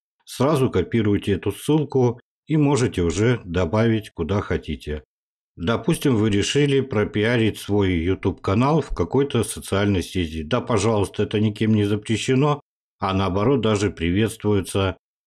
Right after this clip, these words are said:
И это называется наращивание ссылочной массы на внешних источниках. И теперь я, допустим, хочу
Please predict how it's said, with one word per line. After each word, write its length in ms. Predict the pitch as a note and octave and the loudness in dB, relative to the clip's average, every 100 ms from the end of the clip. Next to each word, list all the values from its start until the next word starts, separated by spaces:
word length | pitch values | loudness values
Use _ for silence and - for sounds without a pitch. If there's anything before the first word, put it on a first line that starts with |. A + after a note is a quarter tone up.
| _ _ _ _ - | _ _ _ _ -2
И 200 | B2+ B2+ | 2 2
это 280 | C3 B2+ | 2 2
называется 1000 | G#2+ F#2 F#2+ G#2 B2 B2 B2 A#2 A#2 G#2 - _ _ _ - | 2 2 2 2 2 0 0 0 0 -2 -8 _ _ _ -4
наращивание 1040 | F#2+ F#2 - - B2+ A#2+ A2+ A2+ A2 G#2 | -2 0 0 0 2 2 2 2 2 0
ссылочной 640 | - A#2+ G#2+ F2+ - F2+ | -2 0 2 2 0 -2
массы 640 | F2+ G#2 A#2+ - G#2+ G#2 G2 _ _ - | 0 0 0 -2 0 0 0 _ _ -4
на 200 | G#2 A#2+ | -2 0
внешних 540 | F2 G2+ - G2+ E2 | 0 -2 0 -2 0
источниках. 800 | G2 - E2 - E2+ - D2 - _ _ _ _ _ | -2 0 -2 -2 -6 -6 -8 -8 _ _ _ _ _
И 100 | B2+ | -4
теперь 340 | B2 G#2 D3 C#3+ | -2 0 0 2
я, 140 | G#2 | 2
допустим, 540 | G2+ - B2 - G2+ | 0 0 0 0 -2
хочу 640 | - G2 - C3+ D3 C3 | 0 -2 0 0 2 0